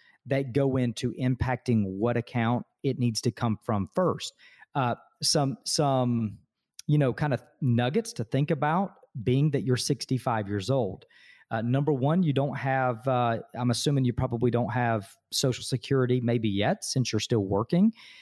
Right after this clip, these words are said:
And if that's the case, the question is, is are you going to defer or not? If you do defer, you're gonna start the year out in twenty twenty-three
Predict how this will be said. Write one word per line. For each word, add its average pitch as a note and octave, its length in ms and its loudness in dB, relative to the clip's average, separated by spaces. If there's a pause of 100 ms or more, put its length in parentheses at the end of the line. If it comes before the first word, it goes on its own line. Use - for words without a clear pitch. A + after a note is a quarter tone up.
(220)
And C#3+ 120 2
if C3+ 100 -2
that's C3+ 300 -2
the G#3+ 100 -2
case, A#2+ 400 0
the C3+ 80 -2
question B2+ 380 -2
is, C3 140 2
is A2 120 0
are A2+ 220 0
you B2 140 4
going A#2+ 260 2
to A#2 100 0
defer A#2 380 0
or G#2 240 -2
not? G2+ 400 0 (320)
If C3+ 200 0
you C3+ 100 2
do A#2+ 240 2
defer, D3+ 760 0
you're B2 220 -2
gonna B2+ 180 2
start B2 420 -2
the A2+ 100 -2
year A#2 340 0
out A#2+ 220 -2
in B2 100 -4
twenty C3 260 0
twenty-three B2+ 480 2